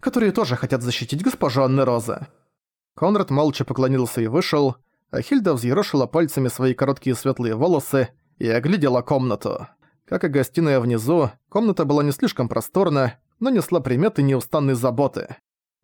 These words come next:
Подушки и скатерть были вышиты вручную. Несомненно, это была работа умелых пальцев хозяйки дома.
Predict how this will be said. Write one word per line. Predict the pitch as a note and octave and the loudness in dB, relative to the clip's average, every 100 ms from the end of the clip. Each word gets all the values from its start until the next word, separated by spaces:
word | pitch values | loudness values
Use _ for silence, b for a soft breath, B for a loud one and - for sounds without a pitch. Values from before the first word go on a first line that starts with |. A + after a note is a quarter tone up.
| _ | _
Подушки | A#2 A#2 A3+ - D#3+ | -2 0 -2 0 0
и | C3+ | 0
скатерть | - E3+ F#3+ B2 | 0 -2 -2 -4
были | A#2 C#3 | 0 2
вышиты | C3 D3 - B2 | 2 0 -2 -4
вручную. | A#2 - D#3 F#3+ C#3 A2+ _ _ _ | -4 -4 0 2 2 -2 _ _ _
Несомненно, | C#3 C#3 C3+ E3 B3+ B3 | -2 -2 0 0 2 2
это | F#3+ D3 | 0 0
была | C#3+ C3+ | 2 2
работа | B2+ A#3 - | 2 0 0
умелых | C#3+ E3+ C#3 - | 2 2 2 0
пальцев | G3 G3 - - | -2 -2 -4 -2
хозяйки | C#3 C3+ C#3 C#3 | 0 2 2 0
дома. | A#2+ B2+ A2 - | 0 0 -2 -6